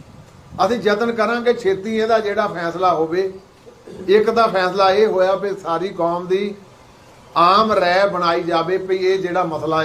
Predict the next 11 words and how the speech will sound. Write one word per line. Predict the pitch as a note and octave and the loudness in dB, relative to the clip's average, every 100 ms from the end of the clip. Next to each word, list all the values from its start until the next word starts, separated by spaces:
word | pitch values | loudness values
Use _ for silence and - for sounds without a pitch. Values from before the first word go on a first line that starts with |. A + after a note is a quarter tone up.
| D3+ | 2
ਆ, | E3+ - - - - - - - - - - - - | 0 -2 -14 -20 -20 -18 -18 -18 -20 -20 -20 -14 0
ਇਹਨੂੰ | F#3 A#3 A3 - - - - - - - - | 2 2 0 -4 -10 -20 -20 -20 -20 -20 0
ਭਾਈ | F3+ D#3+ F#3+ | 2 4 4
ਰਾਜੋਆਣਾ | F#3+ F3+ F#3 F#3+ G3 | 2 0 0 -2 -2
ਸਾਹਿਬ | D#3+ F3 G3 F#3+ | -2 0 0 0
ਦਾ | F3 | -4
ਨਹੀਂ, | G3 | -4
ਇਹ | G3+ F3+ | -8 -6
ਕੌਮੀ | E3 E3+ F#3 F#3 | -4 -4 -4 -4
ਮੁੱਦਾ | E3 E3 E3+ | -2 0 0
ਸਾਡਾ, | C#3+ D#3 E3 F3+ | 0 -4 -2 -2